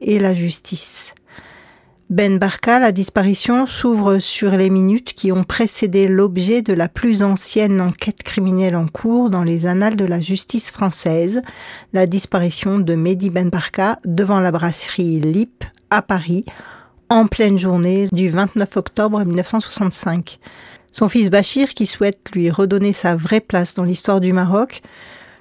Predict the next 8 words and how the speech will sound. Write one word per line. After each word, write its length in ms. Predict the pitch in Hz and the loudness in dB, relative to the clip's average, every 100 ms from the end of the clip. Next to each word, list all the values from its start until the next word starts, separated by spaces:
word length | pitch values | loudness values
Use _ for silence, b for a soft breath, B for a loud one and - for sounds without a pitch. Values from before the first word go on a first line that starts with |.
| B | B
le 260 | - 196 208 | 2 4 6
décrit 640 | 180 220 - 247 262 277 - _ | 4 0 0 0 2 0 -4 _
en 140 | 214 | -2
faveur 520 | 214 - 220 196 208 202 | -2 2 2 4 2 4
d'un 140 | 196 | 2
Maroc 480 | 190 185 196 190 - | 4 4 2 0 0
moderne, 440 | 190 196 208 254 | 0 2 2 2
social, 560 | 254 214 - 208 190 | 0 -2 0 2 2